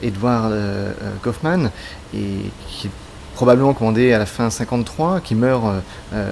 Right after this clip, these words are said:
en cinquante-cinq et son fils prend la suite, euh, il a décidé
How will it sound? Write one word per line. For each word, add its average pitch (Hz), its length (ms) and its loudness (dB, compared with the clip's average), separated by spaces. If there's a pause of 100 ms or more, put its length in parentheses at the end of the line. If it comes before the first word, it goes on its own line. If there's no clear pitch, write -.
en 117 60 -4
cinquante-cinq 117 680 -2
et - 20 -2
son 101 160 -4
fils - 220 -6
prend - 180 -2
la 214 100 0
suite, - 380 -4 (400)
euh, 101 320 -2
il 120 100 2
a 127 60 2
décidé 120 520 0